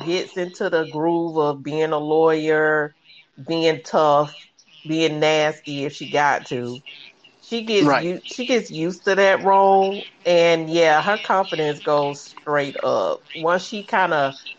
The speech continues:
Speaker 1: gets in the groove with Charlotte's life and settle the ki-, the, her,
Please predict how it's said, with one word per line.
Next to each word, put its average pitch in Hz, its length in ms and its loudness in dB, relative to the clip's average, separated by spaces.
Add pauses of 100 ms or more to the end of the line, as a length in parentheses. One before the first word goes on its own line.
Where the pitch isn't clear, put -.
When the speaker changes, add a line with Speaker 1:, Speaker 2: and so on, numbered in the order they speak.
(260)
Speaker 1:
gets 175 260 -4
in 170 140 -2
the 170 80 2
groove 160 680 -4
with 147 220 -2 (100)
Charlotte's 151 580 0
life 139 680 -2
and 127 440 -4 (1120)
settle 190 480 0
the 170 120 2
ki-, - 160 -8
the, 165 220 2
her, 196 280 0